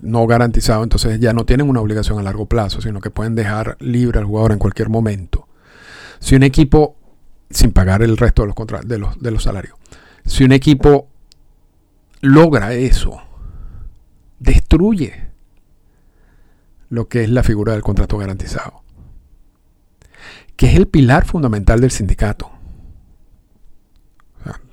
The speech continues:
realmente. O sea, el, el sindicato ahorita, dentro de las cosas que ha mejor defendido y,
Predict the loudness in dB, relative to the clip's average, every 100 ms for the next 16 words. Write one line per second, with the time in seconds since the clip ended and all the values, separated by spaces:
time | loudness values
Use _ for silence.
0 | -20 -16 -2 0 2 0 -2 -4 -6 -8
1 | _ _ _ _ -4 -2 -2 -10 -10 -4
2 | -4 0 2 4 4 6 4 2 -4 -20
3 | -20 -20 -20 _ _ _ _ -20 -20 _
4 | _ _ _ -12 0 2 2 2 2 4
5 | 2 0 0 2 2 4 2 2 2 4
6 | 4 2 0 0 4 4 4 -2 -4